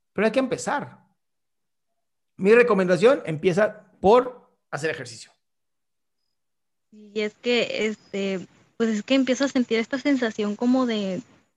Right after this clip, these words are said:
Speaker 2: como de que si estuviera en un sueño y eso me provoca más ansiedad.
Speaker 1: Pues sí, a ver, se llama despersonalización, mi amor. Estás tan traumada que claro que tu cerebro dice, "Con permiso". Pues digo, haz ejercicio.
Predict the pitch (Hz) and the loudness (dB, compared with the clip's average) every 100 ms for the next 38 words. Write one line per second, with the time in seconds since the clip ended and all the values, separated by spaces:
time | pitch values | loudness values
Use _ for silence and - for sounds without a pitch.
0 | - 226 226 226 214 226 226 208 202 233 | -4 0 2 0 -4 -6 0 0 2 2
1 | 269 - 240 254 240 226 247 247 208 202 | 2 0 2 4 2 2 0 0 -2 -4
2 | 202 220 220 220 226 226 214 190 185 180 | -2 -2 -2 -2 -2 -2 -4 -4 -6 -8
3 | _ _ _ _ - 185 233 262 202 180 | _ _ _ _ -2 -2 0 -4 0 0
4 | 196 214 - - 196 226 214 214 170 170 | 4 2 2 -4 0 2 2 0 -2 0
5 | 160 151 147 160 233 180 151 190 165 - | -4 -4 -2 0 0 0 -2 -2 -2 -4
6 | 180 233 226 - 185 165 202 185 156 170 | -6 -2 -2 0 2 4 4 4 2 0
7 | 170 - 202 233 247 190 160 170 202 208 | -6 -4 2 2 2 -2 -6 -4 -4 -4
8 | 202 - 240 165 151 147 135 196 302 294 | -2 -2 -2 -6 -2 -4 -4 -4 0 0
9 | 143 - _ _ _ _ _ _ _ _ | 0 -4 _ _ _ _ _ _ _ _
10 | _ _ _ _ _ - 180 226 202 - | _ _ _ _ _ 0 2 4 2 -2
11 | 120 - 123 170 165 - - | -10 -10 -6 -6 -4 -6 -10